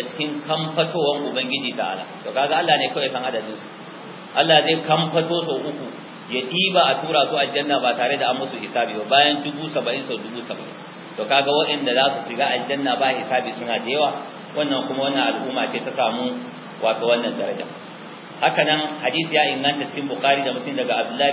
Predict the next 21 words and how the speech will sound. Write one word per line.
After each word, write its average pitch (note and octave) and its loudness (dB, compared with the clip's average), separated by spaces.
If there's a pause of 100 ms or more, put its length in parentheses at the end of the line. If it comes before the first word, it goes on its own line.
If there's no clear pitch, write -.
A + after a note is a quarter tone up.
bin B2+ -6 (100)
Mas'ud. A2 -8 (480)
Yace B2+ -6
wata C#3+ 2
ran E3 2
manzon C#3+ -2
Allah D#3 4
sallallahu C3+ 2
alaihi C#3 2
wa B2+ 0
sallam C#3 0 (480)
ya D3+ 8
ce D3 0
mana, C#3 2
"Ala D#3 4
tarbawna C#3 0
an B2+ -2
takunu D3 -2
ruba E3 0
ahli D3 0
janna?" D3+ -2